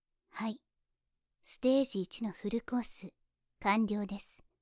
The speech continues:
ここまで全て運試しに失敗するとは、よほどそのペニスはいじめられたいのですね。もう熟々に売れています。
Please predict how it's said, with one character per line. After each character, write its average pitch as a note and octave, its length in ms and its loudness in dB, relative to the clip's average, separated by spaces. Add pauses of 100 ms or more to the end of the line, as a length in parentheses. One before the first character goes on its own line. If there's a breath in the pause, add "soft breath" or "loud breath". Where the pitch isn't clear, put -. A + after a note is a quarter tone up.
(1400)
こ B3 140 -2
こ C#4+ 120 4
ま D4 100 8
で C4 120 2
全 C#4 280 2
て F#3+ 160 0
運 A#3 160 2
試 C4 220 4
し - 120 -2
に F#3 100 0
失 - 260 -4
敗 A3+ 140 -2
す - 180 -4
る A#3+ 120 -2
と G3+ 140 -6
は、 F#3 140 -8 (1160)
よ F#3+ 100 4
ほ A3+ 140 2
ど A#3 100 2
そ A#3 140 0
の A#3 140 2
ペ B3 120 2
ニ A#3+ 100 4
ス - 200 -6
は G3 160 -14 (640)
い G3+ 120 2
じ A3 120 4
め A3+ 100 4
ら B3 100 2
れ B3 120 0
た C4+ 160 2
い C4 80 4
の A3 80 -2
で - 100 -8
す - 160 -8
ね。 E3+ 220 -10 (1400)
も G#3+ 260 2
う F3+ 120 -6
熟 F#3 300 -4
々 A3+ 280 0
に G#3+ 80 2
売 F#3+ 60 0
れ - 140 0
て A3 100 -4
い G3+ 100 0
ま F#3+ 140 -6
す。 - 260 -14